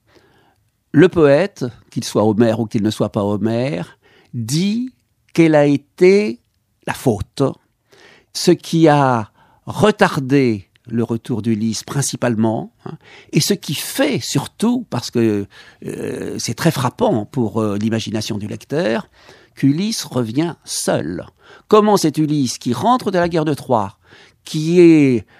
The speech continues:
entouré de compagnons de guerre, qui est entouré aussi de compagnons de navigation, comment se fait-il qu'il soit finalement, je le signalais en commençant, le seul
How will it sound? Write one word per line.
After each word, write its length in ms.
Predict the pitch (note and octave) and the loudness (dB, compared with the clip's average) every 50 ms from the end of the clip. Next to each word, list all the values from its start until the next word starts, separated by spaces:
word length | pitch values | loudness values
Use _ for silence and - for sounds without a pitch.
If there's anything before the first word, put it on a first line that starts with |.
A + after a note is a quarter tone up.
| _ _ _ _ - | _ _ _ _ 2
entouré 560 | - G3 G#3+ - - G3+ F3+ - G3+ G3+ F#3 | 4 4 4 4 2 0 0 2 4 4 4
de 140 | D#3 D3 D3 | 4 4 2
compagnons 500 | C3+ - C3+ C#3+ - C#3 C3+ C3+ D3 F3+ | 2 2 2 2 2 4 4 6 6 4
de 60 | G3+ | 4
guerre, 440 | F#3 F#3+ F#3+ F3+ F3 D#3+ D3 C#3 - | 4 2 4 4 6 4 4 2 -2
qui 180 | - - C3+ C#3 | -4 -2 0 2
est 180 | C#3 C3+ C3 B2 | 2 2 2 0
entouré 440 | - D#3 C3 - - C#3 - D3+ D3 | 0 -2 -2 0 0 0 2 2 2
aussi 300 | B2+ A#2 - - E3+ D#3 | 2 0 0 0 0 2
de 80 | B2+ | 2
compagnons 560 | B2 - C#3 C3+ - C3+ C3+ B2+ B2+ C3+ C3+ | 0 -2 -2 -2 0 0 2 2 2 2 2
de 80 | C3+ B2+ | 2 0
navigation, 800 | A2 A#2+ A#2 G#2+ A#2+ A2 C#3+ B2+ - - - E3 F3 G#3 C4+ B3 _ - - - - - _ - | 0 0 0 0 -2 -2 -2 -4 -2 0 2 2 2 2 0 -4 _ -18 -20 -20 -20 -20 _ 0
comment 240 | - E3 - - E3+ | 2 4 6 4 4
se 120 | - - | 2 0
fait-il 600 | - D#3 C3+ A#2 - D#3+ D#3+ F3 F#3 G#3 A3+ A3+ - _ | -2 -2 -2 -2 -2 -2 -2 -2 -2 -4 -6 -8 -10 _
qu'il 220 | - - D3 D3 | -10 -8 -6 -6
soit 300 | - - - D#3 D#3 C#3+ | -6 -4 0 2 2 2
finalement, 680 | - - C#3+ C3+ C3 B2+ A#2+ B2 C#3 D#3+ F#3 G#3 A#3+ - - _ - | 0 0 0 0 2 2 4 4 4 4 4 2 0 -6 -14 _ -6
je 100 | - D3 | -4 -4
le 80 | B2 | -2
signalais 400 | A#2+ - C3 B2 C3 B2 B2 B2 | -2 -2 0 0 2 2 2 0
en 80 | A#2 A2 | 0 -2
commençant, 680 | - - A2 A2 A2 A2 - - C#3+ D3+ F3 F#4+ A#3 _ _ _ - - - - - - _ _ _ _ _ _ - | -2 -2 -2 -2 -2 -2 -2 0 2 2 2 0 -2 _ _ _ -20 -20 -20 -20 -20 -20 _ _ _ _ _ _ 4
le 240 | B2+ C3 E3 F#3+ | 4 6 6 6
seul 580 | F3 - - E3+ C#3+ D3 E3 F#3 G3 G3+ A#3+ B3 | 4 4 4 4 6 6 4 2 0 -2 -4 -4